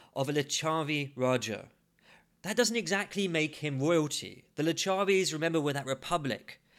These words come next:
with, uh, seven thousand seven hundred and seven Rajas. So being the son of one of the seven thousand seven hundred and seven Rajas just means he was from a fairly posh family,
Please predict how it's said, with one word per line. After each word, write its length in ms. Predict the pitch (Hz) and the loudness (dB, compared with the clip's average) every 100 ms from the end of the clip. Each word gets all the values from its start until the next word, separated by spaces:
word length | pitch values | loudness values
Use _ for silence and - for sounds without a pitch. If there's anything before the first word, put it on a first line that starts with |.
| - - | -18 -2
with, 240 | 139 131 - - | 0 0 -6 -10
uh, 140 | 117 117 | -8 -4
seven 340 | - 185 185 | 0 2 2
thousand 360 | 165 151 139 127 | 0 -2 -2 -2
seven 260 | 175 170 | -2 -2
hundred 300 | 156 160 147 | -2 -2 -2
and 120 | 131 | 0
seven 460 | 120 - 180 170 131 | 0 2 2 2 2
Rajas. 680 | 113 104 98 - - - - _ _ - - | 0 0 -4 -10 -12 -10 -12 _ _ -20 -12
So 320 | - 156 143 143 - _ - - | -4 0 0 -2 -8 _ -8 2
being 180 | 254 | 4
the 80 | 214 | 4
son 260 | - 202 196 | 2 4 4
of 100 | 139 | 4
one 140 | 143 | 2
of 40 | 135 | 2
the 80 | |
seven 280 | 123 143 127 | 2 0 -2
thousand 480 | 123 117 113 110 110 | -2 -2 -2 -6 -4
seven 240 | - 123 | -2 -2
hundred 300 | 113 117 110 | -2 -2 -2
and 120 | 104 101 | -4 -2
seven 260 | 120 104 | -2 0
Rajas 720 | 110 117 117 107 95 95 - - - | 0 2 0 -4 -8 -8 -10 -10 -6
just 200 | - 208 | 0 2
means 320 | 185 165 160 143 | 2 2 2 0
he 80 | |
was 120 | 120 113 | 0 -2
from 180 | 127 | -4
a 60 | 110 | -4
fairly 420 | 107 135 127 123 | -2 0 2 0
posh 320 | 120 117 107 | -4 -4 -6
family, 540 | - 104 104 101 95 | -6 -6 -6 -8 -10